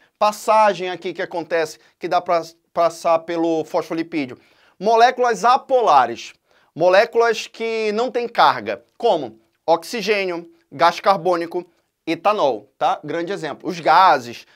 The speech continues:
basicamente gás em prova é difusão simples. O etanol, o álcool, sim, pode cair em prova dizendo que o álcool, quando entra na corrente sanguínea,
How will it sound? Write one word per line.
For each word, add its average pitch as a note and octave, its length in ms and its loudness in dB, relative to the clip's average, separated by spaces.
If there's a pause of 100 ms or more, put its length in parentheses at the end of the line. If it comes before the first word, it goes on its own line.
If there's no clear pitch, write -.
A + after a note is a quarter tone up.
(240)
basicamente G3 720 2
gás E3 340 4
em F#3 80 -6
prova E3 460 -2
é E3+ 100 2
difusão E3 400 -8
simples. D#3+ 380 -12 (180)
O G#4+ 80 4
etanol, C#4+ 420 6
o G3 40 8
álcool, C#4 340 4
sim, A#3+ 240 -6
pode C4+ 320 0
cair C4 140 0
em C4 60 -10
prova G3 340 4
dizendo G3+ 300 -10
que C4 100 -12
o A#3 80 0
álcool, E3 320 2
quando B3+ 260 -6
entra E3+ 300 -6
na E3 120 -8
corrente E3 280 -8
sanguínea, E3 540 -6